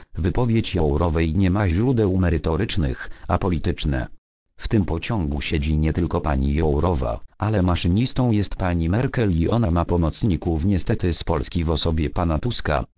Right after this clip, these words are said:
pana Sikorskiego, którzy dosypują Polski węgiel, który przy okazji niszczą, aby ta lokomotywa parła na Polskę”, mówił Kałużny. „Potrzeba stanowczej reakcji, żeby ten pędzący niemiecki pociąg zatrzymać i obronić suwerenność Polski”,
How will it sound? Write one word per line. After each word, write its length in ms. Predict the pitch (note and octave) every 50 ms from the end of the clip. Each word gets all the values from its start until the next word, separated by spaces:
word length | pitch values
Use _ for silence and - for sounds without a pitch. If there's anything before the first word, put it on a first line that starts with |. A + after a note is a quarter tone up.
| - -
pana 260 | - C3 B2 A#2+ A2+
Sikorskiego, 800 | - - G#2+ G2 G2 F#2 - - - - D2+ D2 D2+ C#2+ A#1 B1 - - - - -
którzy 340 | - - - A#2+ F#2 G2 F#2+
dosypują 680 | F2 F2 - - F2+ - F2+ E2 D2 C2 C2+ D2 D#2+ D#2+
Polski 420 | - E2+ D#2+ C2 - - F2 E2
węgiel, 560 | D2+ F#2 G2+ F2 D2+ C#2 D2 C#2 C2 B1+ A1+ - - - -
który 340 | - - G2+ G2 F2+ E2 D2+
przy 280 | - - - G#2 F#2
okazji 480 | F2 - F2+ E2+ D2+ D2+ D#2+ F2 F2 D#2+
niszczą, 440 | D#2+ D#2+ D2+ - - F#2+ E2+ D#2+ E2 - - - -
aby 220 | F#2+ F#2+ G2+ F2+
ta 140 | - F#2+ G2
lokomotywa 720 | F#2+ F#2+ F2 - F#2 F2+ E2+ E2 - A2+ A#2 G#2 A2 G#2+
parła 380 | - - A2+ B2 A#2+ A2+ A2 A2
na 160 | B2 B2 A#2
Polskę”, 480 | G2 - F2+ F2 F2 - - B1+ A#1+ - - - _ _ -
mówił 380 | G#2 C3 C#3 A#2+ A2+ A#2 G#2
Kałużny. 600 | F2+ - F2 E2+ E2+ D#2+ D2 C#2+ C#2+ B1+ B1 - - - - _ _ _ _ _ _ -
„Potrzeba 440 | - G#2 G2+ - - G#2+ F2+ E2+ E2
stanowczej 640 | - - - D2+ D#2+ G2+ A2 - - G#2 F2 D#2+ E2+
reakcji, 520 | F2+ E2+ D#2+ - - - - E2+ D#2 D2 - - - - _ -
żeby 300 | E2+ F2+ C3 A2+ A#2+ -
ten 240 | - F#2+ E2+ D#2+
pędzący 580 | - G2 G2+ F#2+ E2+ F2+ G2+ G#2+ G2+ - - A2
niemiecki 540 | G#2 F2+ E2 E2+ E2 - - - G#2 G2 -
pociąg 400 | - F2 D#2+ - F2+ E2+ - F2+
zatrzymać 680 | E2+ E2+ F2+ D#2+ - - A2+ A2 G2+ F#2 F#2 F2+ - -
i 120 | A#2 -
obronić 640 | - - F#2+ F#2 G2 G2 G2 E2 D#2+ D#2 - - -
suwerenność 760 | - - F#2 E2 E2 F2 G#2+ C3 B2+ G#2 F2+ F2 E2+ - - -
Polski”, 460 | - E2 D2+ - - - A2 F2